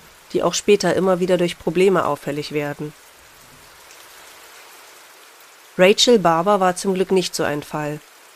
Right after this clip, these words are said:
Die fünfzehnjährige aus Melbourne, Australien, hatte augenscheinlich all das, wovon viele Mädchen in ihrem Alter träumen. Sie war bildhübsch, erfolgreich und obendrein sehr beliebt.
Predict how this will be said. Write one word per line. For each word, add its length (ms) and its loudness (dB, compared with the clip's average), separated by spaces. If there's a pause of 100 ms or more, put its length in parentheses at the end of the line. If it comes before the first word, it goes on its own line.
(760)
Die 80 -2
fünfzehnjährige 880 2
aus 180 0
Melbourne, 600 0
Australien, 800 -2 (260)
hatte 240 -2
augenscheinlich 680 0
all 160 0
das, 380 -2 (240)
wovon 260 0
viele 300 0
Mädchen 380 0
in 100 0
ihrem 220 -4
Alter 320 -6
träumen. 500 -6 (1040)
Sie 160 -2
war 100 6
bildhübsch, 680 2 (220)
erfolgreich 800 -2 (160)
und 180 -2
obendrein 400 -2
sehr 180 0
beliebt. 440 -6